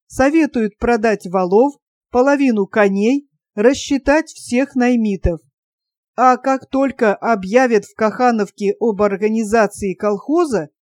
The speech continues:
вступать в него первой и звать за собой людей. «Не дай бог, — пишет Иван, — чтоб я оказался сыном раскулаченных.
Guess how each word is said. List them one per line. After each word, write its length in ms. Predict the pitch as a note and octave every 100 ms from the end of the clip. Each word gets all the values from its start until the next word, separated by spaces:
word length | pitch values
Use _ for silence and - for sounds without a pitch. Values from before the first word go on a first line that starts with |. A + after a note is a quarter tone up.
| _ _ _
вступать 720 | - - C4+ B3+ A#3+ D4+ D#4+
в 60 | B3
него 360 | A#3+ A#3+ C4+
первой 680 | C4 A#3 A3 G#3+ G#3+ G#3+ G3+ _ _ -
и 180 | B3+
звать 440 | A3 F#3+ G#3 D4+ B3
за 160 | B3
собой 460 | B3 G#3+ F3+ A3 B3
людей. 600 | A#3+ G#3+ G3+ F#3 E3+ _ _ _ _ _ _ _ _
«Не 220 | G#3 A#3+ C#4
дай 300 | C#4 C4+ G#3+
бог, — 360 | G3 D#4+ -
пишет 440 | - D4+ - B3 B3+
Иван, — 400 | A#3 A#3 E3+ D#3 _ _
чтоб 340 | - - C4+ G#3+
я 200 | A3 C#4+
оказался 720 | C#4 C4+ G#3+ A#3+ C4+ - C#4+
сыном 480 | - A3+ A#3 C4 B3
раскулаченных. 1080 | G#3+ - B3 A#3 F#3+ F3+ F#3+ E3+ D#3+ _